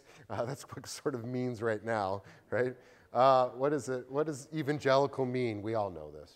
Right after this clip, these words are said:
right? Um, you see the, the word E V or E U. Whenever you see a word with E V or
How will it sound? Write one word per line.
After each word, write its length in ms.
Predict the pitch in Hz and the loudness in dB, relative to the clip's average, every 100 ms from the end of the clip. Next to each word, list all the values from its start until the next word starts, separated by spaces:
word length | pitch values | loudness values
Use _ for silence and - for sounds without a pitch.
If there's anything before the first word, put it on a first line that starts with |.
| - | -20
right? 240 | 82 95 _ _ _ _ _ _ | -18 -20 _ _ _ _ _ _
Um, 280 | - 104 110 | -2 0 0
you 160 | 107 117 | -2 -6
see 340 | - 131 127 | -4 -2 0
the, 340 | 117 117 110 104 - _ - | 4 6 4 2 -10 _ -4
the 80 | 117 | -2
word 480 | 113 127 127 117 - | 2 4 4 0 -6
E 240 | 139 139 143 | -10 -6 -6
V 340 | 110 139 143 | -4 -2 2
or 160 | 113 107 | 2 0
E 120 | 127 | -4
U. 380 | 127 117 120 127 | -4 -4 -2 0
Whenever 420 | 123 120 135 151 | 2 4 4 4
you 160 | 143 131 | 0 -2
see 220 | - 131 | -2 -2
a 80 | 123 | 0
word 340 | 107 120 117 | 0 0 0
with 160 | 104 - | -2 -6
E 220 | 131 131 | -6 -6
V 300 | 113 117 120 | -4 -4 -2
or 180 | 104 101 | -2 -2